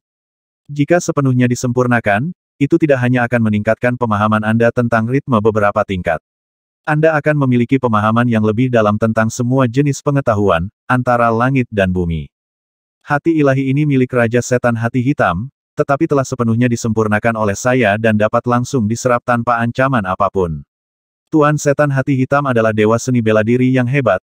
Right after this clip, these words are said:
dan spiritualnya kekuatan telah mencapai peringkat ketujuh puluh lima.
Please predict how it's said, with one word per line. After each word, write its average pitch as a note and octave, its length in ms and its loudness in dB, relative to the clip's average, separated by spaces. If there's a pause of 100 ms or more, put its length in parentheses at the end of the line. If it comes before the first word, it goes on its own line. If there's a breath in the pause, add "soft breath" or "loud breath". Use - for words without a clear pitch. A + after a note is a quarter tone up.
(180)
dan A#2 240 0
spiritualnya A#2 560 0
kekuatan A2+ 480 0
telah A#2+ 160 0
mencapai A#2 400 0
peringkat B2+ 480 -2
ketujuh C3 480 0
puluh G#2 160 0
lima. F2 320 -2